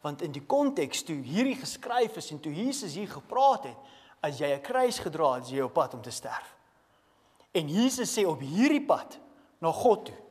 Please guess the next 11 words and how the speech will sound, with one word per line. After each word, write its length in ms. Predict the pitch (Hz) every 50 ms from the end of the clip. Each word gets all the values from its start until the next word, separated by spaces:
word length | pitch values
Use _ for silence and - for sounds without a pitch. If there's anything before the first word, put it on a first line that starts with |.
| - - _ _ _ _ _ _ _ _ _ _ _ _ _ -
moet 160 | 123 117 -
jy 80 | 135 117
jouself 480 | 110 107 - - - 175 151 139 -
verloon 580 | - - - 120 120 113 151 165 196 233 277 285 - - - - - - - _ _ _ _ _ _ _ _ _ _ _ -
en 80 | 120
jy 80 | 113 110
moet 120 | 110 107
daai 140 | - - - _ _
kruis 560 | - - - 170 175 170 160 139 - - - - - - _ _ _ _ _
dra. 720 | - 127 113 127 - 123 131 139 - - - - - - - - - - _ _ _
Jy 680 | - 127 113 127 143 156 165 165 165 165 165 165 160